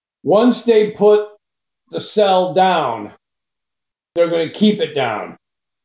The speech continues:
They're not gonna raise it, put it down, raise it, put it down." So my first match, I think, is gonna be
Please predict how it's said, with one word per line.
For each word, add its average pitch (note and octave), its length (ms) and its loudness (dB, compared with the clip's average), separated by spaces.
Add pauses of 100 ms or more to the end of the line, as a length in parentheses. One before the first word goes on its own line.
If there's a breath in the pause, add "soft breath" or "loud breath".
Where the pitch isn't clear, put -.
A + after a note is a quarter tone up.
(300)
They're C3 100 -4
not D#3+ 220 0
gonna F#3 160 2
raise E3+ 400 2
it, E3+ 340 -2
put E3+ 140 2
it D#3+ 120 -2
down, E3 600 2
raise D#3 360 2
it, D#3 300 0
put E3 160 2
it D#3+ 140 -8
down." D#3 560 0 (880)
So D#3 640 2 (800)
my A3+ 320 0
first E3+ 360 0
match, D3+ 460 -2 (400)
I A#3 180 2
think, F3 280 0
is D3 160 0
gonna E3 220 2
be D3+ 500 2